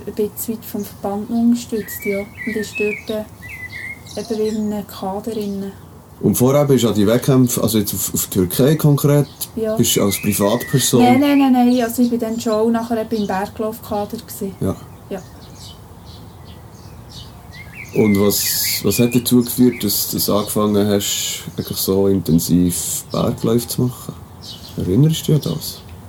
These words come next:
Speaker 1: Äh, also, der, der Grund eigentlich, dass ich Berglauf mache, ist, bevor ich Berglauf gemacht habe, bin ich eigentlich Leichtathletin gewesen.
Speaker 2: Mhm.
Speaker 1: Ja, auf der Bahn etwas Rennen gemacht. Ich war dort auch schon eigentlich immer relativ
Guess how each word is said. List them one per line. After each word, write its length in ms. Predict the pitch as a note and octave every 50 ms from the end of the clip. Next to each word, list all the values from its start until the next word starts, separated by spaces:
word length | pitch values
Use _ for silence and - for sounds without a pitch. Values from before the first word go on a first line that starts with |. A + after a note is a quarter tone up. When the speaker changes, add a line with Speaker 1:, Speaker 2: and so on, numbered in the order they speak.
| - - - - - - - - -
Speaker 1:
Äh, 1600 | E4+ D#4+ D#4+ D#4+ D#4+ E4 D#4+ D#4+ D#4 C#4+ C#4 - - - - - - - - - - - - - - - - - - - - -
also, 220 | - B3+ B3 B3+ C4+ A#3 - - - - - - - - -
der, 100 | C4 A#3+ - - - - - - -
der 80 | - A#3+
Grund 440 | - - C#4 C#4+ D4+ E4 F#4 F#4 F4+
eigentlich, 320 | E4 D4 D#4 D#4+ D#4+ - -
dass 160 | - C4+ -
ich 100 | C4+ A#3+
Berglauf 640 | - G#3+ G#3+ A#3 C#4 C#4 - - C#4+ C#4+ C#4+ - -
mache, 440 | C4+ B3+ C4+ C4+ - C#4+ C4+ C4+ B3
ist, 360 | A#3+ A#3 A3+ - - - - - - - - -
bevor 360 | A#3+ A#3+ A#3+ A#3+ C4 C4 C#4 D#4+
ich 120 | D#4 D4+
Berglauf 560 | - C#4+ C#4 C#4 C#4 - - F#3 F3+ C4 -
gemacht 260 | - B3 B3+ B3 B3 -
habe, 100 | C4 A#3+
bin 120 | A#3 A3+
ich 60 | A3+
eigentlich 180 | A3 A3+ A#3 -
Leichtathletin 840 | A#3 G#3+ A3 A3 A3 - A#3 A#3 - A#3 A3 G#3+ G#3+ - - A#3+ A3+ A3
gewesen. 300 | - - - G3+ G3 F#3+ - - - - - - - -
Speaker 2:
Mhm. 360 | - F#2+ F#2+ F#2+ F#2+ G2 G#2 A2+ - - - - - G#3+
Speaker 1:
Ja, 380 | G#3+ G#3 G#3 G#3 G#3 G#3 G#3 G#3+ G#3
auf 160 | G#3 G3 -
der 80 | - A#3+
Bahn 340 | - - G#3 G3+ G#3+ A#3+ B3+
etwas 400 | C4 B3 A#3+ - - B3+ A#3+ B3
Rennen 360 | B3 A#3+ A#3+ B3 B3+ B3+ B3
gemacht. 280 | B3 A#3 A#3 B3 A#3+ - - - - - - - - -
Ich 140 | - A3 -
war 80 | A3+
dort 160 | A3+ A#3+ A#3+ B3+
auch 140 | A#3+ C4
schon 140 | C4 - C#4
eigentlich 200 | C4+ C4 B3 -
immer 240 | C4+ B3+ C4 C4+ B3+
relativ 460 | B3 B3 B3+ C4 B3 B3 C4 B3 A#3+